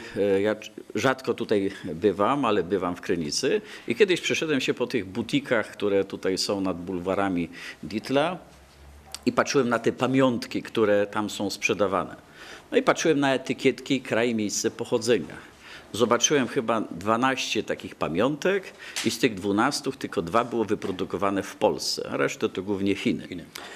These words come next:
Speaker 1: Więc proszę państwa, też jest bardzo ważne, że w tych projektach musi uczestniczyć społeczeństwo lokalne.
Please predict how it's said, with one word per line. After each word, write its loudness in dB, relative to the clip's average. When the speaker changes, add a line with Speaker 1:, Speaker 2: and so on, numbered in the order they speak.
Speaker 1:
Więc 0
proszę -4
państwa, 2
też 0
jest 2
bardzo 2
ważne, -2
że 0
w -16
tych 0
projektach 2
musi -2
uczestniczyć -2
społeczeństwo 0
lokalne. -2